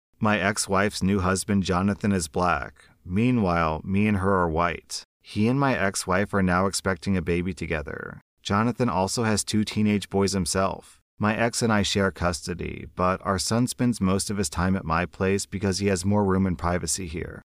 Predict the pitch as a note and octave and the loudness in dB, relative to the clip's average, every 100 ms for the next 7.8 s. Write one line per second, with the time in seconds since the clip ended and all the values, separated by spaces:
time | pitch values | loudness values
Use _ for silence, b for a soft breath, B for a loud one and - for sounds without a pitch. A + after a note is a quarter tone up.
0 | _ F#2+ G#2 B2 - G2 F#2+ G#2 G#2 E2+ | _ 0 2 2 2 0 2 2 2 2
1 | G2+ G2 G2 F#2+ F2 F2 F2 F2 D2+ - | 2 2 2 2 0 0 2 2 -2 -6
2 | E2 - - G2+ G#2+ G2 - F#2+ G2 - | -12 -14 -4 0 2 2 0 0 0 0
3 | F2+ G2 G#2+ A2+ A#2 G#2 A#2 G#2+ - A#2 | 2 2 4 2 0 -2 -4 -2 0 2
4 | C#3+ C3+ A#2 A#2+ G#2 - G#2 G#2 - - | 4 4 4 2 2 2 2 2 0 0
5 | G#2 G#2+ - G2+ F#2+ G#2+ G2+ F#2 G2 - | 2 2 2 0 2 0 2 2 2 -2
6 | - - _ _ - C3 A#2+ G2 A2+ A#2 | -12 -20 _ _ 2 2 2 2 2 2
7 | - G2+ G2+ G2 D#2+ - - | 0 0 2 0 -2 -6 -8